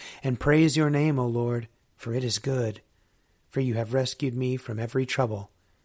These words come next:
and my eye has seen the ruin of my foes.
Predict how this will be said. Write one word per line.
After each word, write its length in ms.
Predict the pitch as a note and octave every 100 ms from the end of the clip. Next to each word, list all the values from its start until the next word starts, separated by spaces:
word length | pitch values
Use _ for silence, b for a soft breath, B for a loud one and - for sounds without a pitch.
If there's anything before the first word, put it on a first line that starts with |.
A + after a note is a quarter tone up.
| _ -
and 120 | B2
my 200 | A#2+ C3
eye 260 | A#2+ A#2+
has 220 | B2 C3 A#2+
seen 260 | B2+ A2+
the 100 | G#2+
ruin 500 | G#2 C3+ A2+ F#2 F2+ _ _ _ -
of 160 | G#2+
my 140 | A2 G#2+
foes. 680 | - B2+ G#2 F#2 G2 -